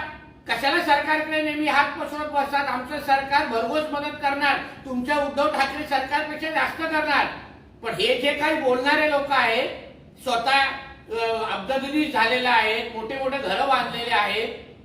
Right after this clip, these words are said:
एवढे पैसा कमवलाय की इन्कम टॅक्सच्या इन्क्वायरी तुमच्यावर सुरू आहे, खिशात हात टाकून लोकांना मदत कधी करणार?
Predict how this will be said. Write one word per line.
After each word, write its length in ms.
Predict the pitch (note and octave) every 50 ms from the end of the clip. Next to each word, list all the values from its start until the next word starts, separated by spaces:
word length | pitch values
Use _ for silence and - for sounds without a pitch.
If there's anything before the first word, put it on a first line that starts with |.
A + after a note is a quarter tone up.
| -
एवढे 420 | D#3 F3+ A3 A3+ A3+ B3+ C#4+ C#4+ C#4
पैसा 600 | C#4+ C4 B3+ B3+ - C#4+ C#4 C#4+ C4+ - - - - - - -
कमवलाय 420 | B3+ A#3+ A#3+ C4 C4 C4 C4+ C#4 C#4
की 140 | D4 C#4+
इन्कम 360 | C#4 B3+ B3 - C#4+ C#4+ C#4 C#4+
टॅक्सच्या 300 | C#4+ C4+ C#4 - D4+ C#4
इन्क्वायरी 580 | C4+ A3+ A3+ A#3 C4 C4+ C#4+ D4 D4+ D4+ D#4
तुमच्यावर 320 | C#4+ C#4 - C#4 C#4 C#4 C4
सुरू 240 | - B3+ B3+ B3+
आहे, 220 | B3 B3 - F#3 - - - - - -
खिशात 240 | B3+ A#3+ - D4 D4+
हात 280 | - B3 C#4 C#4 C#4+ D4+
टाकून 260 | D#4 D4+ D4+ D#4 D4+
लोकांना 320 | C#4+ C#4+ C#4+ D4 D4 D#4
मदत 200 | D4+ C#4+ C#4 D#4+ D#4+ -
कधी 180 | F4 F4 F#4 F#4+
करणार? 340 | F#4 F4+ F4+ F4 D#4 C4+